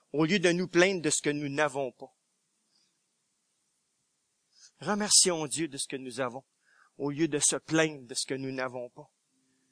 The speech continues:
Prenez le temps de réfléchir à tous les bienfaits que Dieu vous accorde. Avant de repartir, on va se courber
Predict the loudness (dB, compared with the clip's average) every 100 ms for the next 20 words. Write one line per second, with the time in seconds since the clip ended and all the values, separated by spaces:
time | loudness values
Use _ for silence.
0 | _ _ _ _ _ _ _ _ _ _
1 | _ 4 6 8 6 6 6 8 8 8
2 | 10 8 10 8 6 4 6 8 8 8
3 | 8 8 8 6 4 4 0 2 2 2
4 | 2 0 0 -6 -6 _ _ _ _ _
5 | _ _ _ _ _ _ _ _ _ _
6 | _ _ _ _ _ _ _ _ 0 4
7 | 6 6 6 6 8 6 6 2 2 2
8 | 6 6 4